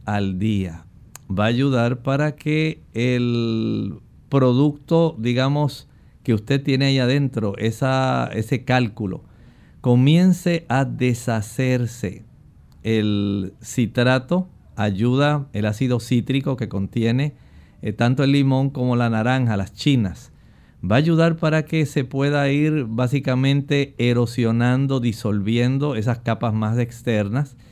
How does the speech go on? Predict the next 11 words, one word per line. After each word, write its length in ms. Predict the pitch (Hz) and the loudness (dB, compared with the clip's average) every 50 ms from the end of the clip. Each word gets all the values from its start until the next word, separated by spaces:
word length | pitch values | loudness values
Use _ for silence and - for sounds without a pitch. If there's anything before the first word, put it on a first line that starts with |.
| - - - - - - - | -20 -20 -20 -20 -20 -8 -2
y 100 | 131 147 | 0 2
usted 300 | 175 175 - 190 185 175 | 2 2 2 2 0 0
pueda 400 | 180 165 165 170 170 170 170 165 | 0 0 2 4 4 4 2 0
tener 320 | - 151 147 151 156 151 156 | 0 0 0 0 0 0 0
el 120 | 151 139 | 0 2
beneficio 720 | 139 139 139 147 151 143 - 139 131 123 - 156 143 139 131 | 2 2 2 2 0 0 0 0 -2 0 0 -2 0 0 0
de 220 | 127 135 139 143 | 0 0 0 2
ver 360 | 139 135 135 139 143 151 - - - | 2 2 2 0 0 -2 -4 -4 -4
reducido 1040 | 113 117 120 123 127 123 120 117 117 107 - - 127 120 123 123 131 135 131 - - | -4 -2 0 2 2 2 2 0 -2 -4 -2 0 2 2 2 2 2 0 -2 -4 -4
este 300 | 101 110 107 - 120 110 | -4 -4 -2 -2 -4 -2
cálculo. 560 | - 151 170 196 196 - 170 117 104 101 | 0 0 0 0 0 -2 -4 -6 -6 -6